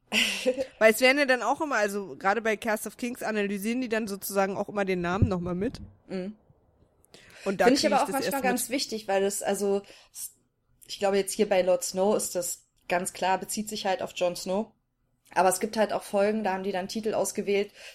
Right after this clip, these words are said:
Speaker 1: der so auf mehrere, einen Titel ausgewählt, der so auf mehrere Handlungsstränge passt, zum Beispiel.
Speaker 2: Ja.
Speaker 1: Ähm, und das, ich mag das eigentlich. Also, ich mag auch die, in der Regel die Titel. Ich finde jetzt Lord Snow nicht so <laughs> besonders schön, dass wir ausgerechnet jetzt über den, <laughs>
Speaker 2: Ja.
Speaker 1: über den dazu kommen, aber,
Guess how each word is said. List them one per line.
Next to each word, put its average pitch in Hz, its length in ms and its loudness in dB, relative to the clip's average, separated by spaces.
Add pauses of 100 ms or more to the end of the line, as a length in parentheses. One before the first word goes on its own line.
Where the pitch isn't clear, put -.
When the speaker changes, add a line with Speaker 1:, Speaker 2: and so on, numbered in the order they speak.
(120)
Speaker 1:
der 185 180 4
so 196 180 0
auf - 180 -2
mehrere, 208 380 4
einen 185 100 0
Titel 208 200 -4
ausgewählt, 180 340 -4
der 180 80 0
so 180 80 -2
auf 175 100 -6
mehrere 190 280 -4
Handlungsstränge 196 520 -4
passt, - 280 -10
zum 170 120 -14
Beispiel. 165 340 -12 (540)
Speaker 2:
Ja. 214 180 -4 (220)
Speaker 1:
Ähm, 185 640 -2 (540)
und 185 460 -4
das, - 280 -10 (180)
ich - 140 -8
mag 190 200 -2
das 214 160 -4
eigentlich. - 380 -14 (260)
Also, 180 380 -10 (160)
ich - 120 -14
mag 185 180 -4
auch - 100 -8
die, - 120 -20
in 185 180 -2
der 185 100 0
Regel 196 180 -2
die 185 140 -10
Titel. - 200 -12
Ich - 100 -12
finde 208 160 -2
jetzt - 180 -8
Lord 180 180 0
Snow 175 260 0
nicht 165 140 -10
so - 100 -8
<laughs> 202 40 -4
besonders 233 480 6
schön, 240 240 2
dass 202 140 0
wir 175 100 0
ausgerechnet 202 460 -2
jetzt 190 160 -4
über 214 160 0
den, 226 360 2
<laughs> - 800 -6
Speaker 2:
Ja. 220 140 -2
Speaker 1:
über 190 180 2
den 202 200 2
dazu 202 260 0
kommen, 226 300 -6
aber, 185 380 -4